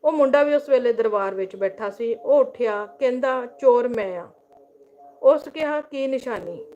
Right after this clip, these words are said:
ਉਹਨੇ ਰਾਜੇ ਨੂੰ ਕਿਹਾ, "ਸੁਣਾ, ਚੱਕੀ ਪੀਹੀ ਹੋ ਕਿ ਨਹੀਂ? ਸਾਰੀ ਰਾਤ ਜੇਕਰ ਤੁਹਾਨੂੰ ਯਕੀਨ ਨਹੀਂ ਤਾਂ ਬੁੱਢੀ ਮੈਰੀ ਦੇ ਘਰੋਂ ਵਜ਼ੀਰ ਦੀ ਕੁੜੀ ਦੇ ਗਹਿਣੇ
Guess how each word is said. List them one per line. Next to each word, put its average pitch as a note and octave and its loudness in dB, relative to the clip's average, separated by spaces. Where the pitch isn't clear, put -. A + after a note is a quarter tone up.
ਉਹਨੇ A#3 2
ਰਾਜੇ G#3 -2
ਨੂੰ A3 -2
ਕਿਹਾ, B3 -4
"ਸੁਣਾ, A#3+ -2
ਚੱਕੀ B3 -6
ਪੀਹੀ A#3 -2
ਹੋ C4+ 0
ਕਿ D4 -6
ਨਹੀਂ? C4+ 0
ਸਾਰੀ C#4+ -2
ਰਾਤ D4+ 0
ਜੇਕਰ C4 2
ਤੁਹਾਨੂੰ C4+ 0
ਯਕੀਨ A#3+ 0
ਨਹੀਂ C4 2
ਤਾਂ C#4 -2
ਬੁੱਢੀ A#3+ -6
ਮੈਰੀ A#3+ 0
ਦੇ A#3 4
ਘਰੋਂ A3+ 2
ਵਜ਼ੀਰ A#3 -6
ਦੀ A#3 -6
ਕੁੜੀ A3+ -6
ਦੇ G#3+ 0
ਗਹਿਣੇ A3 -4